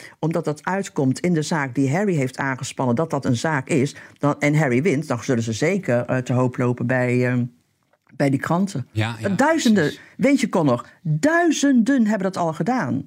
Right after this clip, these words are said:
Speaker 2: Mhm.
Speaker 1: Bij de Murdoch, Murdoch-kranten, de Times, The Sun, eh, destijds The News of the World en de Sunday Times,
Speaker 2: Mhm.
Speaker 1: ehm, hebben de afgelopen twaalf jaar achttienduizend vijfhonderd mensen zich gemeld.
Speaker 2: Is niet
Speaker 1: En
Speaker 2: normaal.
Speaker 1: allemaal,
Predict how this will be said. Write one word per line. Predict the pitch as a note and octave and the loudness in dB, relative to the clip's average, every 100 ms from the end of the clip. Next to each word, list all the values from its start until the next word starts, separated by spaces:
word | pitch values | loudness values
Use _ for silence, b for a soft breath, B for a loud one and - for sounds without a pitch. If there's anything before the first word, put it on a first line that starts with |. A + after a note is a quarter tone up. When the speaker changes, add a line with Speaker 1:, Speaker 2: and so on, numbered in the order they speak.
| - | -6
Speaker 2:
Mhm. | G#2+ F#2+ E2+ A2+ | -4 -4 -4 -4
Speaker 1:
Bij | G3+ G3+ | 0 0
de | F3 F3 D#3+ | 2 0 0
Murdoch, | - D#3 E3 C#4 D#4 C#3 - - | 0 2 4 2 0 -2 -6 -2
Murdoch-kranten, | D3 G3 C4+ D#3 B2 - D3+ C3 C3+ | 2 2 2 0 -6 -6 -2 -2 0
de | B2+ | -2
Times, | B2 C#3+ D#3+ | -2 0 0
The | C3 | -2
Sun, | A#2 D#3 F3 G3+ | -2 -2 0 0
eh, | - | -2
destijds | C3 C3 D3+ C3+ | -4 -4 -4 0
The | C#3 | 0
News | D3 C3 | 2 0
of | B2+ | -2
the | |
World | C#3 G#3 G#3+ F#3 | -2 0 -2 -2
en | |
de | C3 | -2
Sunday | - B2 | 0 -2
Times, | B2 G#3 F#3+ F#3+ G3+ B B | -2 -2 0 -2 -4 B B
Speaker 2:
Mhm. | A2 G2+ | -4 -2
Speaker 1:
ehm, | C3 F3+ F3 E3+ E3 - | 0 2 2 2 0 -2
hebben | - F3 F3+ D#3+ | 0 0 2 0
de | C#3+ | 0
afgelopen | D#3 E3 F3 D3+ C#3+ | -2 -2 -2 0 -2
twaalf | C#3+ F#3 D#3 C#3 | -2 -2 -2 -2
jaar | D#3+ D3+ C3+ C3+ - | 0 0 0 -4 -4
achttienduizend | A3 A#3 - F#3 D3 F#3 E3+ D#3 C3+ | -6 -4 0 2 4 2 0 0 -2
vijfhonderd | - F3+ D3 C3 A#2+ D#3 C4 B3+ C3+ C3 - | -2 -2 -2 -2 -2 2 4 4 2 -2 -2
mensen | D3 C#3+ B2+ B2+ | 0 0 0 -4
zich | - B2+ - | -2 -4 -6
gemeld. | - D3+ C#3 E3 G3 - - - _ _ _ _ _ _ _ | -6 0 2 2 0 -6 -14 -18 _ _ _ _ _ _ _
Speaker 2:
Is | - - | -10 -4
niet | G2 | -2
Speaker 1:
En | D#3 | 0
Speaker 2:
normaal. | D3 E2 - | -2 -6 -2
Speaker 1:
allemaal, | G#3+ D4 D#4+ C#4 B3+ C#4 E4+ | 2 2 4 2 2 0 -2